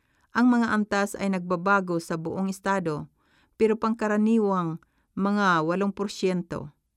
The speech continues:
Uri ng buwis. Kasalukuyan at pagpanghinaharap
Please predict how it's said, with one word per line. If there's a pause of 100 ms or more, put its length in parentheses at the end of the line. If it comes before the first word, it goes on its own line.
(800)
Uri
ng
buwis. (960)
Kasalukuyan
at
pagpanghinaharap